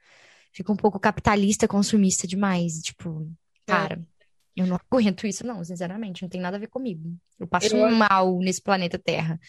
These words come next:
Speaker 1: nessa encarnação. <laughs> Como vocês quiserem
Speaker 2: Sim.
Speaker 1: chamar, eu passo mal aqui. De
Speaker 2: Eu
Speaker 1: verdade.
Speaker 2: com, com as crianças aqui em casa, eu, no começo, eles me viam meditando e ele falou assim, "Nossa, você tá meditando, o que você tá fazendo?" Eu falei, "Uai, eu fico parada."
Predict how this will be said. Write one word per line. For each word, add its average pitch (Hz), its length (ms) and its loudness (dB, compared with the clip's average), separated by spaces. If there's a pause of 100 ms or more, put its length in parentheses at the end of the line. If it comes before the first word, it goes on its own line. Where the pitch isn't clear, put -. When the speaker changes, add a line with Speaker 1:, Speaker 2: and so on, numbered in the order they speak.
(400)
Speaker 1:
nessa 185 260 2
encarnação. 220 840 0
<laughs> 190 380 0
Como 233 220 2
vocês 240 260 0
quiserem 220 320 2
Speaker 2:
Sim. 233 100 0
Speaker 1:
chamar, 233 260 2
eu 180 80 0
passo 190 360 -2
mal 202 460 4
aqui. 180 380 -4 (1000)
De 202 120 0
Speaker 2:
Eu 233 120 4
Speaker 1:
verdade. 233 420 -2 (560)
Speaker 2:
com, 208 60 -12
com - 100 -6
as 220 80 -6
crianças 208 440 -2
aqui 196 180 -4
em 196 140 -4
casa, 196 520 -2 (220)
eu, 196 140 0
no 190 100 2
começo, 190 580 2 (320)
eles 190 240 2
me 208 200 4
viam 196 180 4
meditando 196 840 2 (520)
e 190 60 2
ele 180 120 2
falou 190 180 -4
assim, 220 120 -2
"Nossa, 254 340 4
você 202 180 -2
tá 226 140 0
meditando, 226 640 2
o - 20 -4
que - 80 -8
você - 60 -4
tá 311 80 0
fazendo?" 277 400 2
Eu 180 120 0
falei, - 380 -8
"Uai, 196 320 -4
eu 180 200 -4
fico - 240 -20
parada." 285 560 2